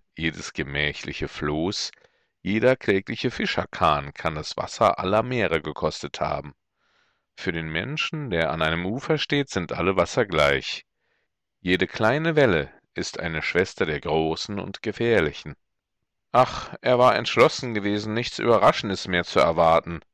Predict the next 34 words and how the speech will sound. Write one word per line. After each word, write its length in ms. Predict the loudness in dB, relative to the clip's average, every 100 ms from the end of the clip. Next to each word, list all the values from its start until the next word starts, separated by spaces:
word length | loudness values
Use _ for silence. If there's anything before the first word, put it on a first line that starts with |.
| _ _ _ _ _ _ -10
Die 100 | -2
Schweigsamkeit 800 | 2 2 2 -4 -4 0 0 0
seiner 240 | -2 -4
Frau 440 | -2 2 4 4
dämpfte 440 | 2 -2 -4 -8 -4
das 220 | -4 -4
Geräusch 420 | -4 0 2 2
der 160 | -2 0
Welt 400 | 2 2 0 -4
und 160 | -6
mäßigte 480 | -2 -2 -4 -8 -6
den 160 | -4 -2
Lauf 240 | -2 -4
der 140 | -6 -8
Stunden. 600 | -8 -8 -8 -10 -14 -18 _ _ _ _ _ _ -6
Dennoch 240 | -2 -2
floh 320 | 0 0 2 4
er 220 | 6 6
aus 200 | 2 0
seinem 280 | -2 -2 0
Hause. 500 | 0 0 -2 -4 -6 _ _ _ -6
Er 120 | -2
ging 240 | -2 -4 -4
zum 220 | -2 2
Hafen, 520 | 4 4 4 0 -8
und 180 | -6 -4
der 120 | -2
Geruch 300 | 0 -2 -2
dieses 440 | -6 -6 -4 -4 0
kleinen 340 | 2 2 0
Meeres 480 | 0 0 0 -2 -2
beunruhigte 600 | 0 0 0 -2 -2 -6
ihn 80 | -4
heftig. 720 | -4 -4 -6 -8 -8 -8